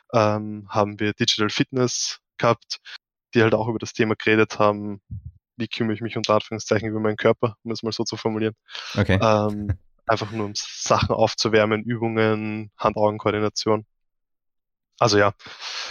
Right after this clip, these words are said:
Speaker 1: breit aufgestellt. Und im ersten Jahr waren wir wirklich basic, basic, basic. Also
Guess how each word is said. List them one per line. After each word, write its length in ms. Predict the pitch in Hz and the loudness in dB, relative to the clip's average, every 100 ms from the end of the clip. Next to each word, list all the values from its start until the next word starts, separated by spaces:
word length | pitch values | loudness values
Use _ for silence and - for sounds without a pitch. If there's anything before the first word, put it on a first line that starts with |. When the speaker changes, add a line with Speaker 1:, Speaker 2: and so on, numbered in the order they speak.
| - - | -8 0
Speaker 1:
breit 300 | 113 123 127 | 2 4 4
aufgestellt. 720 | 123 - - 113 107 - - - - _ _ _ _ _ _ _ _ _ _ _ _ | 4 4 4 4 4 0 -4 -16 -18 _ _ _ _ _ _ _ _ _ _ _ _
Und 120 | 139 | 0
im 80 | 127 | 4
ersten 260 | 123 123 127 | 4 4 4
Jahr 160 | 117 | 6
waren 140 | 113 113 | 6 6
wir 120 | 107 | 4
wirklich 340 | 117 113 - | 2 2 2
basic, 360 | - 113 107 - | 4 2 2 2
basic, 320 | 107 104 101 | 0 0 0
basic. 420 | 107 104 101 98 107 | 2 2 2 -2 -4
Also 280 | 104 101 | -4 -8